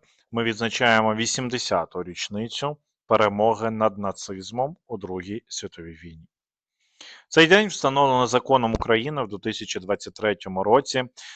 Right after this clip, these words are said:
на знак солідарності з Європою в пам'ятанні про ту страшну трагедію в історії людства. Спільним також є символ пам'яті про Другу світову війну, мак пам'яті. І гаслом цьогорічної, як і минулої кампанії,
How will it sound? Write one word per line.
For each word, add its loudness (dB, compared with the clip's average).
на 6
знак 2
солідарності 4
з -6
Європою 4
в 8
пам'ятанні 4
про 2
ту -2
страшну -6
трагедію -2
в -10
історії -6
людства. -16
Спільним 0
також 0
є -4
символ -6
пам'яті 0
про -2
Другу 0
світову -4
війну, -6
мак 4
пам'яті. 0
І 0
гаслом 6
цьогорічної, 2
як -2
і -8
минулої -2
кампанії, -2